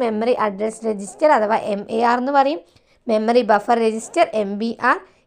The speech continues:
ഇൻസ്ട്രക്ഷൻ രജിസ്റ്റർ, പ്രോഗ്രാം കൗണ്ടർ, പി സി ട്ടോ. അപ്പോൾ നിങ്ങൾ പഠിക്കണേ. അതുപോലെ തന്നെ അതിനെ സെപ്പറേറ്റ് ആയിട്ട് ഡിഫൈൻ ചെയ്യൂ എന്ന് പറഞ്ഞിട്ട് ചോദിക്കാനും ചാൻസ് കൂടുതലാണ്. അതിനാണ് ഞാനിവിടെ എക്സ്പ്ലനേഷൻ കൂടെ പ്രൊവൈഡ് ചെയ്തിരിക്കുന്നത് കേട്ടോ. അപ്പോൾ ഇത് ഏറ്റവും ഇമ്പോർട്ടൻ്റ് ആണ്. just ഒന്ന്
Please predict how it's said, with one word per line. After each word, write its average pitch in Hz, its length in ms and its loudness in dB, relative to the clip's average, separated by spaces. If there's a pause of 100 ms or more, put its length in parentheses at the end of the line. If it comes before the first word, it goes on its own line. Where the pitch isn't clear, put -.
ഇൻസ്ട്രക്ഷൻ 240 540 -2
രജിസ്റ്റർ, 233 380 -4 (100)
പ്രോഗ്രാം 220 480 0
കൗണ്ടർ, 175 320 -4 (120)
പി 175 100 -8 (100)
സി 165 140 -18 (100)
ട്ടോ. 185 100 -10 (300)
അപ്പോൾ - 180 -12
നിങ്ങൾ 226 180 -8 (120)
പഠിക്കണേ. 202 400 -6 (100)
അതുപോലെ 196 380 -8
തന്നെ 214 220 -8
അതിനെ 240 240 -6 (340)
സെപ്പറേറ്റ് 320 540 -2
ആയിട്ട് 277 280 -4
ഡിഫൈൻ 277 400 -6
ചെയ്യൂ 277 280 -8
എന്ന് 247 140 -10
പറഞ്ഞിട്ട് 220 320 -10
ചോദിക്കാനും 220 480 -6
ചാൻസ് 220 420 -12
കൂടുതലാണ്. 190 520 -8 (340)
അതിനാണ് 233 320 -4
ഞാനിവിടെ 214 300 -6
എക്സ്പ്ലനേഷൻ 233 640 -12
കൂടെ 233 140 -6 (380)
പ്രൊവൈഡ് 185 360 0
ചെയ്തിരിക്കുന്നത് 165 460 -12
കേട്ടോ. 175 180 -8 (840)
അപ്പോൾ - 140 -10
ഇത് 262 120 -2
ഏറ്റവും 302 280 -4 (120)
ഇമ്പോർട്ടൻ്റ് 214 460 0
ആണ്. 220 120 -8 (200)
just 190 260 -10
ഒന്ന് 208 100 -6